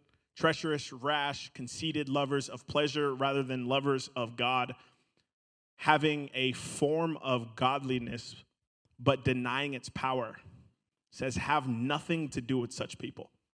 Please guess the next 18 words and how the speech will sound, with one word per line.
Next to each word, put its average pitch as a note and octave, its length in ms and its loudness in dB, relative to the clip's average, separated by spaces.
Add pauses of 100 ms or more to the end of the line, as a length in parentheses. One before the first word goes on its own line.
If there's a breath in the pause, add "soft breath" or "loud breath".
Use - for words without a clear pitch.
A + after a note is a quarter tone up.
(1040)
I B2 60 -12
think C3+ 160 4
oftentimes, B2 680 0
if A#2+ 120 -8
I B2+ 60 -2
can A2+ 320 -8 (640)
not C#3 360 -2
be C#3 120 4
harsh, - 640 -2 (640)
but A#2 140 -4
be C#3 120 0
harsh, C3+ 320 0
is A2+ 260 -10
that A2+ 180 -16
we E3+ 120 0
believe C3+ 340 0
in A#2+ 80 -2
God, G#2+ 300 -12